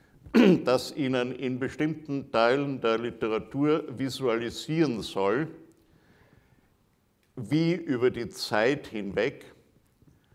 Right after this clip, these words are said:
unterschiedliche Personen, das sind die Hobbits, unterschiedliche Personen in unterschiedlichen Konfigurationen durch die Narration gleiten.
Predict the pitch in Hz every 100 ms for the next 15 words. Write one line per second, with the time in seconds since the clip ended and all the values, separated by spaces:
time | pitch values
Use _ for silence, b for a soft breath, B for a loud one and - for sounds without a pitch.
0 | b b _ - 160 165 147 - 135 123
1 | 123 110 - 107 104 - 113 120 131 113
2 | 101 127 123 B B B 110 110 - 110
3 | 104 92 90 113 131 - - - b b
4 | b b b b b b _ - 160 175
5 | 143 - 127 120 107 107 117 107 - 107
6 | 110 123 131 135 131 120 113 147 135 135
7 | 131 - 113 110 110 110 - 107 - 107
8 | 107 101 104 - 104 98 107 110 101 104
9 | 95 104 95 90 90 - - 87 90 -
10 | 87 76 73 -